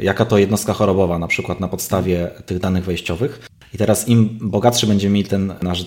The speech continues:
dataset, czyli im więcej będziemy mieli tych elementów opisujących jednostkę chorobową czy sytuację kliniczną, tym jesteśmy w stanie lepiej przewidzieć, tak, jaka to jest jednostka chorobowa, czy jakie zastosować postępowanie, czy jaką diagnostykę różnicową wdrożyć,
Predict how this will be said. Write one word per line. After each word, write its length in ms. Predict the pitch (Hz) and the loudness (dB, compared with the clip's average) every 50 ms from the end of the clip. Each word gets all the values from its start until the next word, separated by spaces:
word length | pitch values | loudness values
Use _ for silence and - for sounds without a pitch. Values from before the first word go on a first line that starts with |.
| - - | -8 -8
dataset, 840 | 107 98 87 95 95 - 95 - - 113 131 139 - - - - - - - 85 | -8 -4 -2 -2 -2 -2 -4 -2 0 0 0 0 0 -6 -12 -14 -16 -18 -14 -8
czyli 380 | - - 92 92 92 92 - | -6 -4 -4 -4 -4 -2 0
im 100 | 104 101 | 0 0
więcej 300 | 95 110 104 - - 101 | 2 0 0 0 0 0
będziemy 280 | 90 95 92 98 98 98 | 0 0 0 0 0 0
mieli 400 | 95 98 98 95 95 95 95 90 | 0 0 0 0 0 -2 -4 -4
tych 320 | 92 104 92 - - - - - | -4 -4 -6 -6 -8 -14 -12 -6
elementów 440 | 101 95 98 101 113 117 113 117 117 | -2 0 2 2 2 2 2 0 -2
opisujących 720 | 107 - 98 - - 101 117 131 127 - 107 92 - - - - - - | -2 0 0 0 2 2 2 2 2 2 0 -2 -2 -8 -16 -16 -10 -4
jednostkę 460 | - 90 90 95 98 107 - - 98 | 0 0 2 2 2 0 -2 -4 -4
chorobową 380 | 87 98 92 92 98 95 98 90 | -2 -2 -2 -2 -2 -2 -2 -4
czy 120 | 92 - | -4 -4
sytuację 380 | - - - 107 101 95 - 101 | -6 -4 -2 -2 -2 -2 -2 -2
kliniczną, 360 | - 110 113 - - 156 156 | -2 -2 -2 0 -2 -2 -4
tym 160 | 156 - 123 | -4 -4 -6
jesteśmy 340 | 123 120 - 123 - - 120 | -4 -4 -6 -4 -4 -4 -4
w 60 | 117 | -4
stanie 340 | - - 117 110 117 117 117 117 - - - - - - _ _ - | -2 -2 0 0 0 0 -2 -6 -10 -16 -16 -18 -20 -20 _ _ -4
lepiej 320 | 151 123 120 120 131 123 | 2 4 6 6 6 6
przewidzieć, 440 | 120 - 143 131 127 101 95 87 - | 6 4 2 2 0 0 0 0 0
tak, 260 | 113 113 117 - - | 0 0 0 0 0
jaka 200 | 104 101 - 101 | 0 0 0 0
to 80 | - 107 | 0 0
jest 120 | 98 - | 0 0
jednostka 320 | 104 104 101 - - 104 | -2 -4 -4 -4 -4 -6
chorobowa, 560 | 90 - 101 95 90 107 113 123 120 113 117 117 - 95 | -4 -2 -2 -2 -2 0 2 2 2 2 0 -4 -8 -8
czy 240 | - - 101 98 95 | -4 -2 0 2 2
jakie 220 | 95 101 - 113 104 | 2 2 2 2 0
zastosować 420 | 104 - - 110 104 101 101 - | 0 -2 -4 -4 -4 -4 -4 -4
postępowanie, 680 | - - - - 101 87 95 92 107 110 117 131 123 | -4 -6 -4 -4 -2 -2 -2 0 0 2 2 0 0
czy 120 | 123 - 107 | 0 0 0
jaką 260 | 95 - - 98 92 | 0 0 -2 -2 0
diagnostykę 480 | 95 98 95 98 90 - - - 123 | 0 0 -2 -2 -4 -4 -2 0 0
różnicową 480 | 120 120 120 127 120 - 123 123 123 120 | 0 0 -2 -2 -2 0 2 2 2 2
wdrożyć, 400 | 117 123 120 113 135 135 - | 2 2 2 2 0 -2 -4